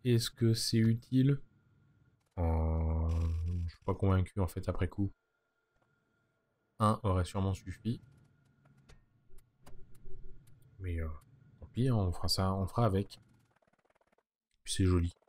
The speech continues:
donc on laisse. Ça fait, c'est joli et ça fait gros, ça fait, euh, ça fait mastoc, ça fait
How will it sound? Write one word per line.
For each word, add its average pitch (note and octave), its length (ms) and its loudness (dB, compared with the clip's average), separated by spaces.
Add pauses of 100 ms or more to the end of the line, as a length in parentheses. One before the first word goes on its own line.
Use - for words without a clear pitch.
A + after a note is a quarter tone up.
donc E2 220 -4
on E2 160 -4
laisse. F2+ 260 -2 (1400)
Ça - 140 -6
fait, E2+ 320 2
c'est F#2 220 0
joli A2+ 400 4
et G#2 100 0
ça F#2+ 180 -2
fait A2+ 280 -2
gros, G#2+ 420 2
ça - 160 -4
fait, F#2 240 -4
euh, E2 140 -2 (520)
ça F#2+ 80 -8
fait G2+ 140 -4
mastoc, G2+ 480 -2
ça F#2+ 120 -8
fait - 260 -8